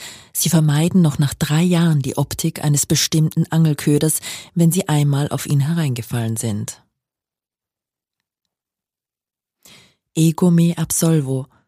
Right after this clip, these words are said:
Arno drehte an einer kleinen Holzperle seines Armbandes. Ego me absolvo. Seine Hand tastete zur nächsten Perle. Er spürte ihre glatte Oberfläche zwischen den Spitzen von Daumen und Zeigefinger.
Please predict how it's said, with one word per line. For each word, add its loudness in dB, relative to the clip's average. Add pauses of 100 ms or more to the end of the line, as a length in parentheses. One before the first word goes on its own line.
(300)
Arno 2
drehte 0
an -2
einer -2
kleinen 0
Holzperle -2
seines -2
Armbandes. -2 (500)
Ego 0
me 0
absolvo. -4 (360)
Seine 0
Hand 2
tastete -4
zur -2
nächsten 0
Perle. 0 (360)
Er 0
spürte -2
ihre -4
glatte -4
Oberfläche -4
zwischen -2
den 2
Spitzen -2
von -2
Daumen -2
und -4
Zeigefinger. -2